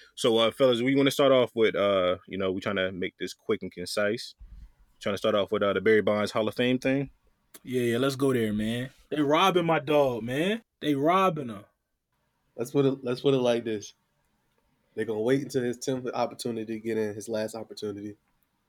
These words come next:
Speaker 3: and they gonna let him in. But like Roy said, they robbing Buddy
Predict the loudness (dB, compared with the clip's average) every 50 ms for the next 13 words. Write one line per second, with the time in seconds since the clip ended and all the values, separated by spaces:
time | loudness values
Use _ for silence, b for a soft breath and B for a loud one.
0 | _ _ -10 -6 -4 -2 -2 -2 0 -2 -2 -2 -2 -2 -4 -4 -6 -8 -14 -18
1 | _ _ _ -10 -8 -8 -8 -8 -10 _ _ _ -10 -8 -8 -6 -4 -2 0 0
2 | 0 -2 -2 -2 -2 -2 -2 -6 -10 _ _ _ _ _ _ -4 -2 -2 0 2
3 | 2 2 0 0 -2 -6 -4 -4 -4 -6 -6 -12